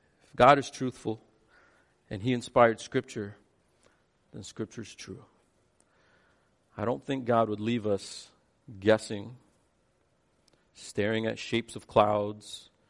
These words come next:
trying really hard to interpret dreams, okay,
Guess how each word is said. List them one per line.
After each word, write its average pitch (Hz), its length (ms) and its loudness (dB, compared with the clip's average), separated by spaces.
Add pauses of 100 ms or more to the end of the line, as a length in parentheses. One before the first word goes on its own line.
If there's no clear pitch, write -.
(200)
trying 113 360 -2
really 117 200 0
hard 110 260 0
to 107 60 -8
interpret 117 480 -2
dreams, 120 840 -4 (1120)
okay, 110 340 -6